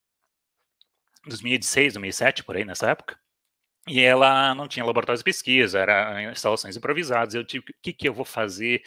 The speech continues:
aqui sem pesquisa", né? Eu vinha fazendo há muitos anos já, a Sheila, eh, eh, deve lembrar, eu vinha fazendo sites meio como hobby. Eu gostava de trabalhar em divulgação científica, trabalhar no sentido de atuar na divulgação científica na internet.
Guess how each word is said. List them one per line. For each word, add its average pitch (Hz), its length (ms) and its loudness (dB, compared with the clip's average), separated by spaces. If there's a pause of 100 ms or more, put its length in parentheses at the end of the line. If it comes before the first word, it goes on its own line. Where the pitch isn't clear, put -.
(160)
aqui 123 320 -10
sem 113 320 -10
pesquisa", 113 720 -4
né? 101 180 -6 (380)
Eu 160 180 0
vinha 156 220 -4
fazendo 143 340 -4
há 135 80 -2
muitos 131 480 -10
anos 110 380 -4
já, 104 260 -2
a 95 80 -8
Sheila, 113 280 -2
eh, 110 520 -8
eh, 98 180 -8
deve 95 140 -2
lembrar, 127 360 0
eu 143 60 -6
vinha 131 140 -6
fazendo 131 260 -8
sites - 580 -2
meio 208 160 -6
como 185 180 -8
hobby. 135 400 0
Eu 104 100 -8
gostava 127 380 -8
de 104 180 -14
trabalhar 101 280 -4
em - 20 -12
divulgação 101 360 -10
científica, - 380 -14
trabalhar - 240 0
no 190 60 -6
sentido 156 340 -8
de 127 180 -6 (320)
atuar 131 380 2
na 123 100 -6
divulgação 107 400 -8
científica 117 460 -12
na 113 80 -6
internet. 120 480 -2